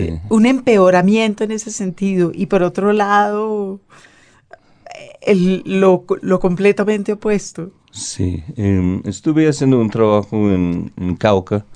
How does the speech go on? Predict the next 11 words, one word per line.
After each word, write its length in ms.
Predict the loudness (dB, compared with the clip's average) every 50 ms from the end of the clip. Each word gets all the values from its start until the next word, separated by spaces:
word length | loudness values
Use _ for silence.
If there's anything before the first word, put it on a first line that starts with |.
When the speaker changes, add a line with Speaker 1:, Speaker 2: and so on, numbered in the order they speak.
| -20 _ _ _ _ _ _ _ _ _ _ _ _ _ _
Speaker 1:
precisamente 800 | -8 -8 -6 -4 -4 -4 0 0 2 2 0 -2 -2 0 0 2
en, 160 | 2 2 0
en 140 | 0 0 0
relación 440 | 0 0 0 -2 -2 -2 -2 0 0
al 100 | 0 0
proceso 420 | 0 -2 -2 -2 -2 -4 -2 -2
de 80 | -2 -2
paz, 500 | 0 0 0 0 0 -2 -10 -20 -20 -20 _ -8
y, 420 | -2 -2 -2 0 -2 -4 -8 -8
y 40 | -8
fue 400 | -12 -4 0 0 2 2 0